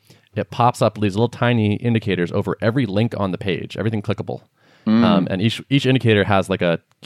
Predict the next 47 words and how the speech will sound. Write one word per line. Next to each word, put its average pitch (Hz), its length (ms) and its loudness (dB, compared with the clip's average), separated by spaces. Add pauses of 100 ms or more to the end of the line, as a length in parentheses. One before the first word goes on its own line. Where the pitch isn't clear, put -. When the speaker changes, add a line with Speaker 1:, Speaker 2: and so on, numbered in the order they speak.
(120)
Speaker 1:
um, 85 380 -4 (160)
a - 60 -6
key, 139 480 -4 (880)
a, 104 180 -2
a, - 120 -6 (100)
a 107 60 -2
key 135 320 -6
sequence 156 400 -2
in 165 120 0
it. - 220 -4 (340)
Speaker 2:
Yep. 92 340 0
Speaker 1:
Um, 92 340 0 (100)
so - 160 0
it's 98 120 -2
like, 95 280 0
if 107 100 -2
you 104 100 2
hit 117 300 0
S, - 480 -2 (140)
I 95 80 2
will 82 100 -2
click - 220 -6
this 120 180 -2
link. 73 220 -8
If 92 80 -8
you 98 80 -2
hit - 160 -4
T, 107 340 -2
I'll 82 120 -2
click - 220 -8
this - 180 -4
link. 76 220 -6
If 90 80 -6
you 98 80 -2
Speaker 2:
Ah, - 20 -4
Speaker 1:
hit, 101 120 0
if - 60 -18
you - 120 -20
Speaker 2:
interesting. - 280 -8
Speaker 1:
type 101 300 0
S 120 180 -2
H, - 460 -2
it'll 95 140 -8
click - 200 -12
this - 180 -6
link. 76 220 -10 (640)
Uh, 90 260 -2